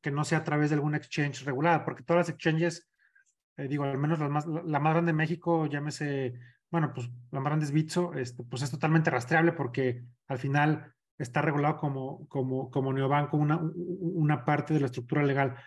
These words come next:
Entonces ahí, Javier, digo, yo creo que si te dicen que son operaciones difícilmente rastreables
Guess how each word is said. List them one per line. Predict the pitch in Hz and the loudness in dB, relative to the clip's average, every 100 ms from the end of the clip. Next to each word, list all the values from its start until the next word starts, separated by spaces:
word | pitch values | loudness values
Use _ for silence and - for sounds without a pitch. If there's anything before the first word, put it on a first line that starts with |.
| - _ _ | -20 _ _
Entonces | - 170 | -2 4
ahí, | 170 175 180 170 | 6 8 6 2
Javier, | 165 165 175 | 2 4 6
digo, | 185 170 - - _ | 6 6 2 -8 _
yo | 170 | 0
creo | 196 185 | 0 0
que | |
si | 156 | -4
te | 151 | 0
dicen | 160 160 160 | 2 2 -2
que | 151 135 | -4 -4
son | 139 160 165 180 | -2 0 0 -2
operaciones | 120 143 127 160 | -2 -4 0 -2
difícilmente | 143 156 135 151 156 160 | -2 -6 -4 -2 0 0
rastreables | 135 127 151 165 202 - - | -2 4 6 6 4 -2 -16